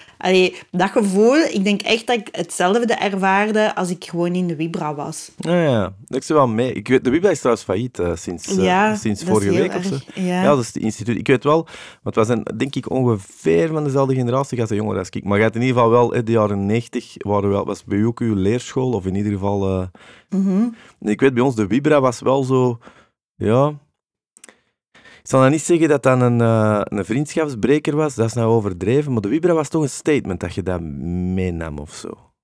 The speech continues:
Speaker 2: Een zak van de
Speaker 1: Ah,
Speaker 2: Vibra,
Speaker 1: ja.
Speaker 2: hè?
Speaker 1: Ah ja, nee, oh, nee, een zak van de Vibra nooit. Nee, dat zou, dat zou niet, nee.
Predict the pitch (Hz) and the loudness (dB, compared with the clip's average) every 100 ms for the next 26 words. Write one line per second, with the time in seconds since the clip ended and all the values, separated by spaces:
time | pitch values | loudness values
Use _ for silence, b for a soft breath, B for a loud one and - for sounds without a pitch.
0 | _ - 262 262 - 120 190 196 190 90 | _ -6 0 0 0 -2 2 2 0 -2
1 | 127 - _ _ _ _ _ 185 208 233 | -4 -12 _ _ _ _ _ -4 0 4
2 | 196 208 226 190 190 208 196 180 196 202 | 4 6 4 4 6 6 6 6 8 8
3 | 165 170 175 180 190 175 160 180 - 202 | 6 -2 -4 -2 0 0 -2 -4 -2 -2
4 | 170 170 185 196 165 156 160 185 180 - | 0 -2 -2 -2 -2 -2 0 -2 -4 -16
5 | _ _ _ _ _ _ 165 170 170 160 | _ _ _ _ _ _ -8 -6 -4 -8
6 | _ _ _ _ _ _ _ - 165 160 | _ _ _ _ _ _ _ -14 -12 -8
7 | 165 160 - 175 - 170 165 170 175 170 | -8 -8 -8 -10 -6 -4 -2 -4 -4 -6
8 | - - 165 160 165 | -8 -8 -6 -6 -8